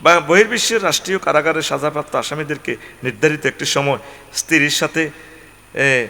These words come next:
পার্সোনাল সাক্ষাৎ করতে দেয়া হয়। আমাদের বাংলাদেশে এই নিয়মটা কেন রাখা হয় না? আহ, এটা একটা সুন্দর প্রশ্ন। আমি আমার বিবেকের এই প্রশ্ন করতাম। অন্যায় করছে হাতে স্বামী,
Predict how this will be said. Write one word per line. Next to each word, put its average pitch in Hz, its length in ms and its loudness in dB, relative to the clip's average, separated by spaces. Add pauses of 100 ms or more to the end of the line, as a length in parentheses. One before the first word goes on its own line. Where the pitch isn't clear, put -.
(160)
পার্সোনাল 156 420 2
সাক্ষাৎ - 420 -4
করতে 131 240 -6
দেয়া 117 260 2
হয়। 113 180 -2 (500)
আমাদের 156 320 -2
বাংলাদেশে 131 580 0
এই 123 60 -2
নিয়মটা 123 380 -6
কেন 131 240 -4
রাখা 113 260 -4
হয় 110 160 -2
না? 101 140 -10 (240)
আহ, - 180 0 (680)
এটা 175 220 -4
একটা 180 160 -8
সুন্দর 165 360 -4
প্রশ্ন। 131 400 -8 (540)
আমি 175 260 -4
আমার 175 200 -2
বিবেকের 151 380 -4
এই 165 80 -2
প্রশ্ন 147 360 -8
করতাম। - 360 -6 (640)
অন্যায় 202 280 0
করছে 226 300 0
হাতে 160 300 0 (960)
স্বামী, 180 380 2